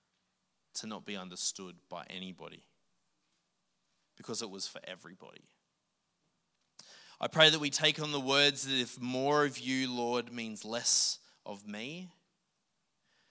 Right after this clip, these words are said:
take everything, Lord. All of you is all we need.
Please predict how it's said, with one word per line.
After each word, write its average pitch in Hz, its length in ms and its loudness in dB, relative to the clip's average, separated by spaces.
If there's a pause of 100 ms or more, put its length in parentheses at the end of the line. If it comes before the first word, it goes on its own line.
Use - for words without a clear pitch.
(180)
take 123 340 -4
everything, 101 600 -4
Lord. 82 260 -18 (2000)
All 139 300 4
of 127 120 -2
you 123 480 2
is 104 220 -6
all 113 260 0
we 110 200 0
need. 85 360 -12